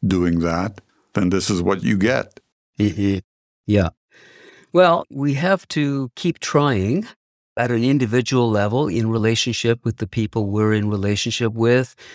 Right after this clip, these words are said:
Speaker 2: And if you have a chance to address groups of people, then, you know, some of these ideas, uh, should be shared, et cetera.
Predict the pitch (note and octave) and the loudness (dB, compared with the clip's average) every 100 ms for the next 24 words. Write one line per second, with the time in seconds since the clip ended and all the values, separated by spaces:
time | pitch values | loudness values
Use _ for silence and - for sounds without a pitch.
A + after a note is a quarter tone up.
0 | - - - A2+ G#2+ A#2 G#2 G2 - B2+ | -20 -10 -4 -2 0 0 0 -2 0 2
1 | C3 - - A#2+ G#2 A2 G#2+ G#2+ - - | 2 0 -2 0 0 2 2 0 -6 -10
2 | _ _ - B2+ B2+ - - G#2+ - A#2+ | _ _ 0 2 2 0 -2 -2 0 0
3 | A2+ C#3 D3 A2 G2+ G2+ G2+ G#2+ G#2 G2+ | 0 0 2 2 2 2 2 0 0 -2
4 | F#2 - - C3 A#2 A2 A2 G2 G#2+ G2 | -6 -10 -4 0 0 0 0 2 0 0
5 | A2 G#2+ G#2 - - - - G2 - C3 | 2 2 2 -4 -10 -12 -12 -10 -4 -2
6 | A2+ G2+ - A2+ B2+ B2+ G2 - - A#2 | -2 -2 0 2 4 2 0 -4 -4 -4
7 | A#2 A2 | -2 -2